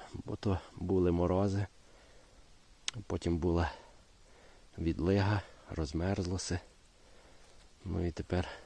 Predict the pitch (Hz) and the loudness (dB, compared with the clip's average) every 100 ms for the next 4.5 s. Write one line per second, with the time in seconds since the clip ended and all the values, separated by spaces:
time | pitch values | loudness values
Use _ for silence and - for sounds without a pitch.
0 | - - 80 85 82 82 80 82 78 82 | -18 -8 -2 0 2 2 2 0 0 -2
1 | 80 73 71 78 82 - - - - - | -2 -2 -6 -6 -8 -8 -18 -20 -20 -20
2 | - - - - - - - - - - | -20 -20 -20 -20 -20 -20 -20 -20 -12 -8
3 | 65 76 80 - - - - 80 78 69 | -6 -4 -6 -8 -14 -10 -4 -2 -2 -4
4 | 67 76 - - 76 | -6 -6 -6 -8 -8